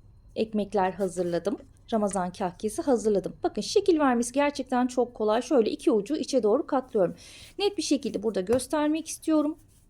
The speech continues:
El yordamıyla bezemi uzunlamasına esnetiyorum. Elimi oklava gibi kullanıyorum burada görüyorsunuz. Şöyle birkaç, e, kere t-, iki kenardan tutarak tezgaha vurdum.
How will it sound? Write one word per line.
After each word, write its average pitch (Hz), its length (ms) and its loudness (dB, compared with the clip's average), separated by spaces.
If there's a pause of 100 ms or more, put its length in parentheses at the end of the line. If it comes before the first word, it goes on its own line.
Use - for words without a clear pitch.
(640)
El 370 220 6
yordamıyla 233 920 2 (440)
bezemi 233 560 4 (440)
uzunlamasına 254 760 2
esnetiyorum. 208 760 0 (260)
Elimi 220 280 2
oklava 220 360 4
gibi 190 260 -4
kullanıyorum 269 680 4
burada 269 180 -2
görüyorsunuz. 269 800 -2 (680)
Şöyle 226 260 -2
birkaç, 277 440 -4 (300)
e, 233 340 2 (320)
kere 196 320 -2
t-, - 180 -14
iki 240 240 -10
kenardan 190 540 0
tutarak 196 400 -4
tezgaha 180 420 0
vurdum. 269 580 0